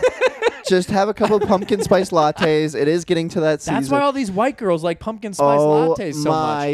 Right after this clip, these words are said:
Speaker 2: much.
Speaker 1: gosh.
Speaker 2: They're just trying to get their little bit of nutmeg
Speaker 1: How do you
Speaker 2: high.
Speaker 1: feel about pumpkin spice lattes?
Speaker 2: Not, not for me.
Speaker 1: Yeah. So many
Speaker 2: I'm not
Speaker 1: pla-
Speaker 2: a big pumpkin guy in general.
Speaker 1: So many places that make pumpkin spice lattes now just make them r-, stupid sweet.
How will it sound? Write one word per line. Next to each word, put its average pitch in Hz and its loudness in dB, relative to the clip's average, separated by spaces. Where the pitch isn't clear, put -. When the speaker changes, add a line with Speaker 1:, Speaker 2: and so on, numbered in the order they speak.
Speaker 2:
much. 131 -20
Speaker 1:
gosh. 131 2
Speaker 2:
They're 120 -2
just - -10
trying 302 -6
to 254 -6
get 240 -6
their 220 -2
little 220 0
bit 214 -6
of 175 -4
nutmeg 151 -8
Speaker 1:
How 175 0
do 269 -2
you 349 0
Speaker 2:
high. 311 -2
Speaker 1:
feel 196 -2
about 139 0
pumpkin 131 -2
spice 107 -4
lattes? 104 -4
Speaker 2:
Not, 175 -4
not 147 -10
for 131 -12
me. 110 -14
Speaker 1:
Yeah. 127 -2
So 190 0
many 220 0
Speaker 2:
I'm 196 -8
not 220 4
Speaker 1:
pla- 208 4
Speaker 2:
a - -4
big 208 -8
pumpkin 180 -8
guy 107 -8
in 92 -14
general. 110 -12
Speaker 1:
So 175 0
many 226 2
places 170 -2
that 139 2
make 117 -4
pumpkin 160 -10
spice 151 -4
lattes 156 -8
now 160 -6
just 131 -8
make 135 -6
them 113 -6
r-, 95 -8
stupid - -8
sweet. 107 -8